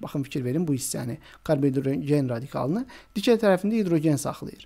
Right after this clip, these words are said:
Və formaldehid ona görə istisnadır ki, formaldehiddə həmin o karbohidrogen radikalı belə yoxdur. Yəni karbonil qrupu birbaşa iki ədəd hidrogenlə birləşir. Fikir verirsinizmi? Yəni ona görə də bax, bu şəkildə bunları sırayla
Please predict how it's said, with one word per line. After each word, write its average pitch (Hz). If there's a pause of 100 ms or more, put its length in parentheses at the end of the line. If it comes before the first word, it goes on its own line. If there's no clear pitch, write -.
(300)
Və 185
formaldehid 196
ona 185
görə 160
istisnadır 143
ki, -
formaldehiddə 180
həmin 202
o 185
karbohidrogen 156
radikalı 170
belə 120
yoxdur. 113
Yəni 165 (260)
karbonil 175
qrupu 165
birbaşa 208
iki 196
ədəd 180
hidrogenlə 151
birləşir. 123
Fikir 151
verirsinizmi? 147 (340)
Yəni 196
ona 240
görə 208
də 196
bax, 196
bu 226
şəkildə 170
bunları 156
sırayla 175